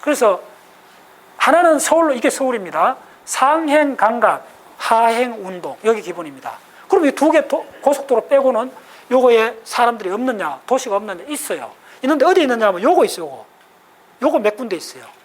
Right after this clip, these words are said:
오케이? 그 다음에 여기 왕창 있어요. 이건 도시가 아니고 뭐 유럽 사회로 보면 자유도시요.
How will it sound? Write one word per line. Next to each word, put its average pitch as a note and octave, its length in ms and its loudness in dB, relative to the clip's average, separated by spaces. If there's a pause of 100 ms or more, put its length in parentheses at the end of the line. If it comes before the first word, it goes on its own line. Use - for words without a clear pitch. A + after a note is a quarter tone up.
(160)
오케이? D4+ 280 -4 (460)
그 D4+ 80 0
다음에 F#4+ 300 2 (200)
여기 E4 260 -6
왕창 G3 420 -10
있어요. - 340 -20 (320)
이건 D4+ 200 0
도시가 D4+ 380 0
아니고 F3+ 480 -4 (500)
뭐 F3+ 180 -6
유럽 C#4 260 -2
사회로 G#3+ 320 0
보면 E3+ 280 -12 (300)
자유도시요. - 640 -6